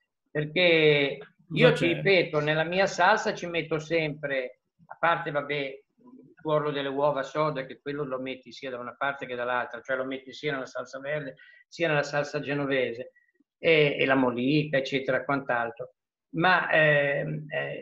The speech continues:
Speaker 1: i pinoli, per esempio, i pinoli non in tutte le salse verdi si mettono i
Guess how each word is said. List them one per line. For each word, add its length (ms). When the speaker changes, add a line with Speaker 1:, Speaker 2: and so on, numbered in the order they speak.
Speaker 1:
i 160
pinoli, 540
per 100
esempio, 460
i 80
pinoli 500
non 200
in 180
tutte 280
le 120
salse 340
verdi 380
si 140
mettono 380
i 80